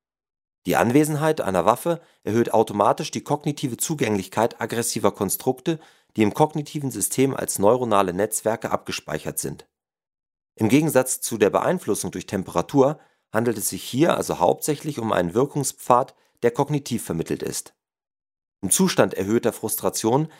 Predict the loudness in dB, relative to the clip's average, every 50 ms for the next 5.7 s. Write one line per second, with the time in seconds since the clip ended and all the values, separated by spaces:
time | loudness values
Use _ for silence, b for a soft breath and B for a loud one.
0 | B B B 0 2 2 2 2 0 0 -2 -2 -2 -2 -2 -2 -2 -2 -2 -2
1 | 0 0 0 0 -2 -4 -6 -10 -10 -8 -8 -6 0 2 2 2 2 0 -6 -6
2 | -2 -2 -2 -2 -2 -6 -6 -4 -4 -6 -4 -2 0 0 2 2 2 0 -2 -2
3 | -6 -6 -8 -6 -6 -2 2 2 2 2 2 -2 B B B B B B B B
4 | 2 2 2 0 -4 -4 -4 -4 -4 -4 -4 -2 -2 -4 -2 0 2 4 4 2
5 | 2 -2 -8 -8 -4 -4 -2 0 0 -2 -2 -4 -8